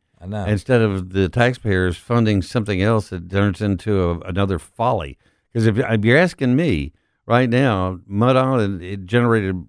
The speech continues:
Speaker 2: millions for downtown, millions for downtown restaurants and businesses. And now it could be the last year they're downtown unless they find some other location downtown. 'Cause if they go out east,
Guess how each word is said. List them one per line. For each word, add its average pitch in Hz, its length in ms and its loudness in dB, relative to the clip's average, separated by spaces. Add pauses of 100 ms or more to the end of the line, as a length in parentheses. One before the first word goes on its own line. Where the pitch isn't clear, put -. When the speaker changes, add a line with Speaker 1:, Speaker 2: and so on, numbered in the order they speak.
(120)
Speaker 2:
millions 107 600 2
for 95 100 -10
downtown, 90 840 -2
millions 107 460 2
for - 80 -20
downtown 98 540 -2
restaurants 92 520 -2
and 80 140 -12
businesses. 82 600 -6 (500)
And 92 220 2
now 104 480 2 (260)
it 98 140 -10
could 117 160 -2
be 120 100 4
the 101 140 2
last 107 320 2
year 104 160 0
they're 98 120 2
downtown 98 600 0
unless 92 240 -2
they 92 120 -6
find 95 320 -4
some 101 160 -8
other 92 220 0
location 92 500 -4
downtown. 95 480 -6
'Cause 92 200 -4
if 87 100 -8
they 95 120 -4
go 117 200 2
out 110 160 2
east, 135 300 0